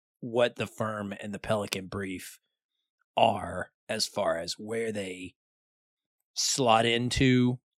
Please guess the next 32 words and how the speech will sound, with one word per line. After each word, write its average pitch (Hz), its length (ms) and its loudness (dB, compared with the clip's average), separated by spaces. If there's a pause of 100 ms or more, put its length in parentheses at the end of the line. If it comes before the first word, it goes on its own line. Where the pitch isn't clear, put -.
(200)
the 127 140 0
legal 123 280 6
thriller. 131 540 8 (640)
And 117 460 4 (200)
a - 60 -4
big 165 200 6
part 143 200 6
of 123 60 6
that 104 200 2
is 113 220 -2
because 113 520 -2
of 104 320 -4
the 101 100 -6
directorial 95 560 -6
style, 82 440 -4
which 90 400 -12 (800)
the 123 340 0
first 135 240 4
film 107 500 -2 (200)
we 117 120 -4
talked 110 260 4
about 95 380 0 (280)
was 98 580 -8 (100)
made 110 200 -8
by 104 120 2
Sidney, 95 520 -4 (720)
and 98 480 -6 (180)
it 104 220 -2 (400)
is 101 600 -4 (540)
got 123 220 4
this 107 220 -4
jazz 98 920 -2